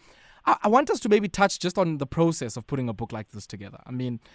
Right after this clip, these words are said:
uh, some fascinating experiences you had in the data gathering process. Uh, you had to mine the archive. You had to go to some of these places. Uh, you know, you had to sleep in some of the areas where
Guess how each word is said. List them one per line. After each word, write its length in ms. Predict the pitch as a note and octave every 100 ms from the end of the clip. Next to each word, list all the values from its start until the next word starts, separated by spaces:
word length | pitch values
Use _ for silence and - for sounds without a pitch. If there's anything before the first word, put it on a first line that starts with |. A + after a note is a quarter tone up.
| - _ -
uh, 200 | C3+ C3
some 140 | D3+
fascinating 640 | C3+ A3 F#3 F#3 F3 D#3+ D3
experiences 580 | - D#3+ D3+ C#3 C3
you 120 | B2 A#2+
had 280 | B2+ C3
in 80 | B2
the 60 | A#2+
data 300 | C3 C3 A2+
gathering 420 | B2 B2 A#2+ A2+
process. 640 | - B2+ A#2+ B2 A#2+ - _ _ _ -
Uh, 260 | B2+ A#2+ A#2+
you 140 | C#3
had 120 | D3+
to 80 | D3
mine 340 | C3+ D3 D3+ C#3
the 80 |
archive. 640 | A#2+ C#3 C3+ - C3 B2+ B2
You 80 | C#3
had 80 | C#3
to 60 |
go 240 | A2+ C#3+ D#3
to 120 | D3
some 220 | C#3+ C3+
of 60 | B2
these 160 | B2
places. 560 | - C3 B2+ B2+ A#2+ - _ _ _ -
Uh, 80 | A#2+
you 180 | A#2+
know, 120 | C3 C3
you 120 | C3+
had 100 | D3+
to 80 | C3+
sleep 340 | - F3 E3
in 100 | C#3+
some 180 | C#3 C#3
of 100 | B2
the 120 | B2+ -
areas 540 | D3+ D3+ C#3+ C3+ A#2+
where 340 | A#2+ B2+ B2